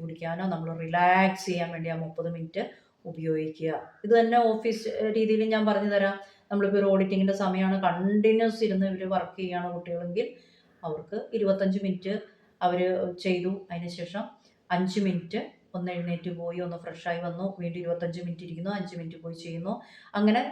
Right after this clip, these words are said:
നാല് ഇരുപത്തഞ്ച് മിനിറ്റുകൾ നമ്മൾ ചെലവഴിക്കുന്നു, അതിനുശേഷം മുപ്പത് മിനിറ്റ് ചെയ്യുന്നു. ഒന്ന് കൈയും കാലും ഒക്കെ നിവർത്തി, ഒന്ന്, ഒന്ന് റിലാക്സ് ചെയ്ത് മുഖം കഴുകുന്നു, ഒരു കോഫി കുടിച്ച് വരുന്നു, നമ്മൾ നമ്മളെ തന്നെ ഒന്ന്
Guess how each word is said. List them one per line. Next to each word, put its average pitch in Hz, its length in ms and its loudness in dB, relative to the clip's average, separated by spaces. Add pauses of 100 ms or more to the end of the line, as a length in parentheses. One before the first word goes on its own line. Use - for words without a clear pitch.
(160)
നാല് 196 320 4
ഇരുപത്തഞ്ച് 190 500 2
മിനിറ്റുകൾ 175 300 -4 (100)
നമ്മൾ 165 160 -8 (100)
ചെലവഴിക്കുന്നു, 170 540 -4
അതിനുശേഷം 165 520 -12
മുപ്പത് 170 320 -10
മിനിറ്റ് 170 280 -6 (640)
ചെയ്യുന്നു. 196 320 2 (260)
ഒന്ന് 175 200 -4 (100)
കൈയും 202 220 4
കാലും 202 220 4
ഒക്കെ 208 180 2
നിവർത്തി, 185 500 0 (640)
ഒന്ന്, 165 220 -2 (1120)
ഒന്ന് 185 180 -2 (100)
റിലാക്സ് 180 400 6
ചെയ്ത് 175 280 0
മുഖം 175 220 0
കഴുകുന്നു, 165 400 -4
ഒരു 165 160 -4
കോഫി 175 280 -6
കുടിച്ച് 170 300 -8
വരുന്നു, 160 240 -10 (100)
നമ്മൾ 160 160 -12 (120)
നമ്മളെ 175 320 -8
തന്നെ 180 200 -6
ഒന്ന് 170 100 -6